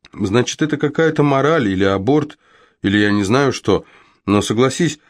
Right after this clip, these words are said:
что перед моей семьёй ты несколько виноват, старина, то есть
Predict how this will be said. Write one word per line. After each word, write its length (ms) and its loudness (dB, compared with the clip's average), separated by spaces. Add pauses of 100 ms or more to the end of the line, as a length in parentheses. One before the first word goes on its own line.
(120)
что 200 -8
перед 200 2
моей 300 0
семьёй 340 0
ты 100 -2
несколько 400 0
виноват, 400 2
старина, 480 0
то 140 -4
есть 340 -6